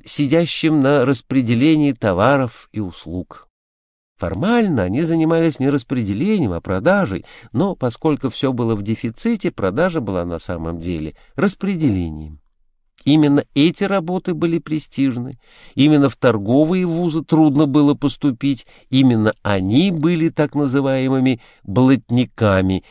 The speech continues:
именно их дети учились на экономических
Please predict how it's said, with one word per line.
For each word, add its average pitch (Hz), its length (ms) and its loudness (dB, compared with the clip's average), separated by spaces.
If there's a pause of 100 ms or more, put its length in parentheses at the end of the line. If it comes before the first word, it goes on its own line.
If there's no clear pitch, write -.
(120)
именно 110 480 2 (100)
их 143 280 2
дети 98 400 2
учились 95 560 -2
на 104 240 2
экономических 170 880 -2